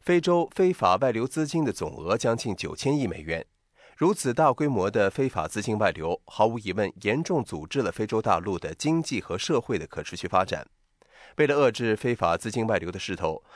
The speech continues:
联合国非洲经济委员会和非洲联盟在二零一二年二月专门成立了一个非法资金外流问题高级别小组，并任命南非前总统姆贝基出任负责人。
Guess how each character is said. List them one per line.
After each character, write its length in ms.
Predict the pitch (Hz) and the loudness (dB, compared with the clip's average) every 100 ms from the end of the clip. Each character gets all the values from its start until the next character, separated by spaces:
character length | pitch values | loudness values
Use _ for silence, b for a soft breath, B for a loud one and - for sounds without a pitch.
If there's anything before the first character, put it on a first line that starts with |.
| B B | B B
联 140 | 139 | 2
合 80 | 151 | 2
国 200 | 117 113 | 4 4
非 220 | 120 151 | 4 2
洲 160 | 143 151 | 2 0
经 160 | 160 | 0
济 80 | 151 | -2
委 120 | 95 | -4
员 200 | 73 80 95 | -4 -6 -2
会 220 | 135 95 | 0 0
和 240 | - 90 | 0 0
非 160 | 104 147 | 0 0
洲 140 | 160 | 0
联 180 | 110 101 | 0 0
盟 260 | 107 87 - B B | 0 0 -4 B B
在 240 | - 135 127 | 2 4 6
二 120 | 147 | 4
零 140 | 147 | 2
一 80 | 151 | 0
二 100 | 160 | 0
年 160 | 98 107 | 2 2
二 200 | 151 131 - | 2 2 2
月 200 | 95 - | -2 -2
专 160 | - 143 | 2 2
门 200 | 123 101 | 2 -2
成 240 | - 85 | -6 -6
立 100 | 104 | -4
了 60 | 90 | -4
一 240 | 85 82 | -6 -8
个 240 | 92 110 - | -2 0 0
非 240 | - 139 | 0 -2
法 180 | 135 80 | 0 -2
资 160 | 90 120 | -2 -4
金 200 | 135 139 | -2 2
外 100 | 147 | 2
流 120 | 95 | 2
问 140 | 117 | -2
题 220 | 92 - - | -2 -4 0
高 140 | 98 | -2
级 100 | 92 | 0
别 100 | 95 | -4
小 220 | - 85 | -2 -2
组， 240 | 92 82 - B B B | -2 -6 -8 B B B
并 160 | 170 | 0
任 120 | 175 | 2
命 220 | 160 156 110 | 2 2 2
南 160 | 113 | 0
非 160 | 139 165 | 0 -2
前 220 | - 143 | -2 -4
总 180 | 139 139 | 0 0
统 180 | 101 107 | 0 -2
姆 140 | 78 | -4
贝 180 | 80 107 | -2 -2
基 220 | - 143 | 0 -4
出 180 | - 101 | -2 -4
任 140 | 82 | -4
负 140 | - 92 | -4 -4
责 160 | 87 | -2
人。 180 | 80 69 | -4 -8